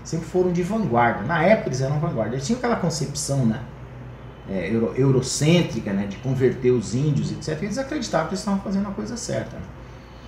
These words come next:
Mas esses padres, eles foram, em, em parte, em grande parte, os responsáveis pela efetivação da colonização portuguesa, assim como foi a espanhola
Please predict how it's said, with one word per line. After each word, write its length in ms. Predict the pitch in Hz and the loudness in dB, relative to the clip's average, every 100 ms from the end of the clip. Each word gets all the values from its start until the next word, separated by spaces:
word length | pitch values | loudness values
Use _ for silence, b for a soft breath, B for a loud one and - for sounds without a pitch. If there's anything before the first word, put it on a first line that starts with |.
| B - | B -8
Mas 160 | 117 127 | -4 -2
esses 260 | - 160 | -2 -2
padres, 460 | - 160 180 208 196 | 2 6 6 6 2
eles 200 | 220 233 | 0 -2
foram, 440 | - 190 220 254 - | 2 4 4 0 -2
em, 180 | 214 208 - - 165 - | -2 -2 -4 -8 -6 -2
em 80 | 175 - - | -2 -2 2
parte, 600 | 160 220 226 - - - - - - | 4 6 4 -2 -6 -8 -12 -14 -4
em 80 | 156 | 0
grande 440 | 135 160 226 - | 2 4 4 2
parte, 420 | - 143 139 - 202 | -2 4 4 4 -2
os 80 | |
responsáveis 840 | 135 196 - 359 349 - 165 190 - | 0 0 0 -2 -2 2 4 4 0
pela 300 | - 220 - - | -4 -4 -4 -2
efetivação 840 | 285 - 269 196 208 196 - 151 | -2 -2 -4 -4 -2 -2 -2 -4
da 80 | 175 | -4
colonização 680 | 185 220 220 214 220 190 190 | -6 -4 -4 -2 -4 -6 -6
portuguesa, 640 | 208 196 233 131 127 123 B B B | -6 -6 -2 2 0 -2 B B B
assim 300 | 170 - 175 | -4 0 0
como 220 | 208 233 | 0 -2
foi 240 | 269 202 208 | -2 -2 0
a 40 | |
espanhola 640 | 220 - 330 - - - | 0 -2 2 4 4 2